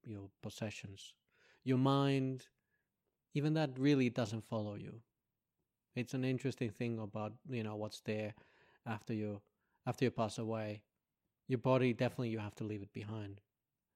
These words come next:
But there's something there which is with you. It's that karma which follow, and it comes into fruition. And if you don't put in the effort,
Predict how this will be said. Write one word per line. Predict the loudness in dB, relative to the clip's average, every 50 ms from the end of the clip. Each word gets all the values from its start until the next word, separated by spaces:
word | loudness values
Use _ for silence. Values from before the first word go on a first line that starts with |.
| _ _ _ _ _ _ _ _ _ _
But | 0 2
there's | 4 4 4
something | 0 -2 0 2 2 4 4 4 2 2 0 0 0 0 0 -2 -4 -2
there | 0 2 2 2 2
which | 0 -2 -4 -6 -6
is | -6 -6 -6 -10 -12 -14 -16 -18 -20 _ _ _ _ _ _ _ _ _ _ 2
with | 4 4 4 2 -4
you. | -8 -8 -10 -12 -16 _ _ _ _ _ _ _ _ _ _ _ _ _ _ _ _ _ _ _ _ _ -2
It's | -2 -2 -2 -4 -4 -2
that | 0 2 2 0 -2 -6 _ _ -20 -20 _ _ _ _ _ _ _ _ _ 2
karma | 4 6 6 8 6 6 6 6
which | 4 2 0 -2
follow, | -4 2 4 6 6 6 4 4 4 2 2
and | 0 -2 -2 -4 -4 -6 -8
it | -8 -4
comes | -2 0 0 0 0 -2 -2 -2
into | -2 -2 -2
fruition. | -2 -2 0 0 0 -2 -4 -6 -8 -8 -10 -12 _ _ _ _ _ _ _ -20 -20 _ _ _ _ _ _ 0
And | 2 4 4 2 0 -4 _ _ _ _ _ _ _ _ _ _ _ _ _ _ _ _ _ _ _ _ _ _ _ _
if | -4 -4 -2 2 2
you | 2 2
don't | 2 2 4 6 6 8 8 6 4 4
put | 2 2 0 2 2
in | 2 2 4 4
the | 2 2 2
effort, | 0 0 -2 -4 -6 -10 -10 -10